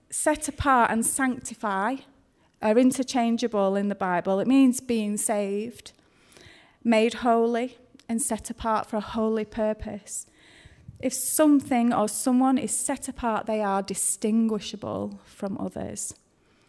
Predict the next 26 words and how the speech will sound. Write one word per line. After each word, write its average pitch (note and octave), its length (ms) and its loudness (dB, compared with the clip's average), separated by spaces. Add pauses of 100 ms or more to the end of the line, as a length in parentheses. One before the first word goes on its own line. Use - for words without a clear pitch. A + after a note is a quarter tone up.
(440)
So - 220 -4
that's G3+ 220 -2
my A#3+ 80 2
third A#3 420 2
point. F#3+ 400 -2 (600)
Listen B3 680 2
for G#3 560 0
and G3+ 400 -4 (840)
always B3+ 500 6
do A#3 320 2
what G#3 300 0
pleases B3+ 720 -2
the A3+ 80 -4
Father. G#3 640 -4 (340)
Keep C4 360 -6
in A#3 120 -4
step, - 420 -6
be A#3+ 80 -8
set - 400 -10
apart. G3+ 580 -12 (2250)
So - 160 -2
we're B3 140 0
called C4 380 0
to C4 120 -8
be A#3 80 -6
separate, - 640 -10